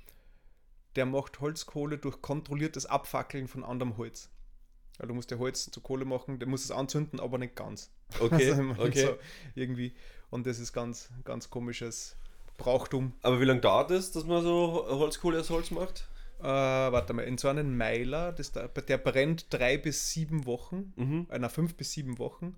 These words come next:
Speaker 2: Das Holz brennt drei bis sieben Wochen?
Speaker 1: Mhm, der, die Kinder auch nicht weg, die müssen da bleiben, weil ständig in einem Garten quasi ein riesen Holz
Speaker 2: Haufen brennt.
Speaker 1: Ja, mehr oder weniger. Also es wird halt da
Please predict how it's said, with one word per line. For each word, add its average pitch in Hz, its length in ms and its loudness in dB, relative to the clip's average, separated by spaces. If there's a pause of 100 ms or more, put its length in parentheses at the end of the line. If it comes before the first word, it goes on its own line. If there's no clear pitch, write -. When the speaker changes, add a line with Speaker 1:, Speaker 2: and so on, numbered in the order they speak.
(120)
Speaker 2:
Das 120 100 2
Holz 147 240 8
brennt 135 420 4
drei 123 200 8
bis 151 260 0
sieben 156 260 -2
Wochen? 107 380 0 (280)
Speaker 1:
Mhm, 156 200 0
der, 135 120 2
die - 340 -10
Kinder 143 280 0
auch 127 60 0
nicht 120 200 -2
weg, 139 140 0 (100)
die 120 80 -2
müssen 123 200 -2
da 131 120 4
bleiben, 131 180 2
weil 117 80 0
ständig 127 360 -4
in 127 140 -4
einem 117 220 -4
Garten 123 600 -4
quasi 120 220 -4
ein 123 60 -2
riesen 127 320 -4
Holz - 420 -2 (920)
Speaker 2:
Haufen 110 300 2
brennt. 104 460 0 (180)
Speaker 1:
Ja, 120 180 -2
mehr 117 120 -6
oder 117 120 -8
weniger. - 300 -14 (680)
Also 123 120 0
es 123 80 0
wird 139 140 4
halt 170 140 4
da 127 120 8